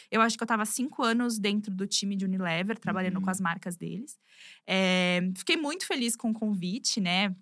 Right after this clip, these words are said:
Speaker 1: Justamente, é uma marca global, uma marca gigante, é uma super oportunidade.
Speaker 2: Sim.
Speaker 1: Mas, ao mesmo tempo, eu fiquei muito preocupada,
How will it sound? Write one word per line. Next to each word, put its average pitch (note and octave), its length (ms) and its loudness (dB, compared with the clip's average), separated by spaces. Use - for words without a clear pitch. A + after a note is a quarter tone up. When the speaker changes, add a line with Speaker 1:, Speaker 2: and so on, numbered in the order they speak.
Speaker 1:
Justamente, G3 520 2
é - 20 0
uma F#3 100 2
marca F#3 280 4
global, G3+ 460 6
uma F#3 80 0
marca F#3 240 2
gigante, G#3 600 2
é B3+ 40 -4
uma F#4 120 -4
super A3+ 360 -2
oportunidade. F3+ 720 0
Speaker 2:
Sim. A2+ 180 -2
Speaker 1:
Mas, C#4 200 4
ao E4+ 80 4
mesmo D4+ 260 -2
tempo, C#4 680 0
eu A3+ 140 2
fiquei C4 340 -4
muito C#4 200 0
preocupada, A3+ 1040 4